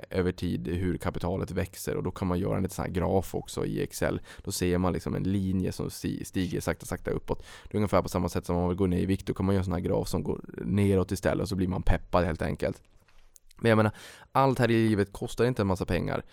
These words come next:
Eh, jag har aldrig varit en sån som tycker att det är jätteroligt att köpa ett helrör på krogen för femtonhundra spänn, fem i tre, fem minuter innan de stänger, för att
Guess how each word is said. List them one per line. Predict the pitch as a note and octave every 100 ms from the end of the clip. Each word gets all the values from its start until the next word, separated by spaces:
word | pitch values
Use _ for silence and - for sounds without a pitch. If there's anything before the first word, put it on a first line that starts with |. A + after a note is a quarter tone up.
| - -
Eh, | G2+
jag | G2 A#2 A#2+
har | B2+
aldrig | C3+ A#2 A2+
varit | C3 C3
en |
sån | B2 F#2+
som | F2+ F2+
tycker | F#2+ F2 F2+
att |
det | F2
är | F2+
jätteroligt | F#2 F#2+ - F2+ F2+ F2 F2
att |
köpa | - F2 F2+
ett |
helrör | - G2 F2+ F2 F#2
på | F2+
krogen | - F#2 F#2+ F#2
för | F2+
femtonhundra | F2+ G2 F2+ F2+ F2+ F2
spänn, | - F#2 F2
fem | - F2+ F2+
i |
tre, | F2 F#2 F#2
fem | F#2+ F2+
minuter | F2+ F#2 F#2
innan | F#2+
de | F#2
stänger, | G2 G#2 G#2+
för | -
att | G2